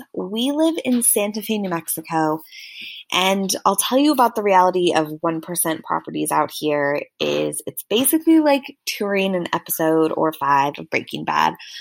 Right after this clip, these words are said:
I've met a lot of very aggressive pit bulls who actually I think are very cute. And I've toured a lot of drug and gun closets. So getting a one percent rural property and or duplex in my area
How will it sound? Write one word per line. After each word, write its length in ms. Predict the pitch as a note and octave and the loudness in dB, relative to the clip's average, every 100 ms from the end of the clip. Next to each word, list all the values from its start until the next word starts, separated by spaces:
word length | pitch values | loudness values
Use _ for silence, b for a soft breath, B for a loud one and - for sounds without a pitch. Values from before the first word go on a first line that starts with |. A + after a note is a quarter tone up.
| B | B
I've 280 | - F#3 F3+ | 2 2 2
met 240 | F#3+ F3 | 0 0
a 80 | E3+ | 0
lot 260 | D#3+ F3+ F#3 | 0 2 2
of 140 | F3+ | 0
very 220 | F3 F3 | 0 0
aggressive 460 | E3+ E3+ E3+ D#3 D#3+ _ - | 0 -2 -4 -6 -8 _ -4
pit 140 | E4 - | -2 4
bulls 500 | D4 C#4+ C#4+ C#4+ - B B B | 4 6 4 2 -4 B B B
who 180 | - F#3 - | -4 -4 -4
actually 320 | F3 - F#3 | -8 -4 -4
I 60 | F3 | -4
think 200 | F#3 E3+ | -6 -8
are 80 | E3 | -6
very 200 | E3+ E3+ | -4 -6
cute. 380 | - A#3 A#3 - B B B - | -4 -4 -4 -12 B B B -6
And 360 | F#3+ F#3+ F3+ F3+ | -2 0 -2 -2
I've 180 | E3 E3 | -2 0
toured 320 | - E3+ E3 | -2 -2 0
a 60 | D#3+ | 2
lot 180 | D#3 D3+ | 0 0
of 160 | D3+ | -4
drug 340 | - F#3 G#3 - | 0 2 2 0
and 220 | F3 D#3+ | -2 0
gun 260 | E3+ A3+ A#3 | 0 2 0
closets. 680 | B3 A#3 A#3 A3 G#3 - - B B B - | 4 4 4 0 0 -2 -2 B B B 0
So 500 | - G3+ G3+ G3 F#3+ G3 | 6 8 8 6 0 0
getting 340 | B3 C#4+ D#4+ | 2 4 6
a 80 | D#4+ | 6
one 220 | A#3+ A3 | 4 2
percent 340 | G#3 G3+ G3 D#3+ | 0 -2 -4 0
rural 240 | F3 F3 - | 0 0 2
property 480 | D#3+ D#3+ D#3+ D#3 - | 0 0 -2 0 0
and 220 | F3 E3+ | -2 0
or 120 | E3+ | 0
duplex 720 | D#3+ D#3 D#3+ D#3+ D#3 - - - | 0 -2 0 0 0 -2 -8 -2
in 400 | E3 D#3 D#3 D#3+ - b b _ | -2 0 -2 -4 -8 b b _
my 240 | F3+ F3+ - | -4 -2 0
area 500 | E3 D#3 D#3 D#3 D#3 | -2 -2 -2 -2 -2